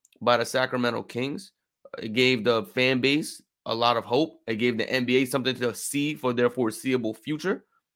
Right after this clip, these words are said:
They, this is not the end of the road for them. This is not the, the, uh,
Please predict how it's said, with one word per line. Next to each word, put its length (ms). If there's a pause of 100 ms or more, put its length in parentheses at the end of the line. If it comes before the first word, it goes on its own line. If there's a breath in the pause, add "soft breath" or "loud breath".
They, 240
this 160
is 60
not 420 (200)
the 160
end 160
of 60
the 60
road 260
for 100
them. 160
This 100
is 60
not 320
the, 340 (480)
the, 240
uh, 560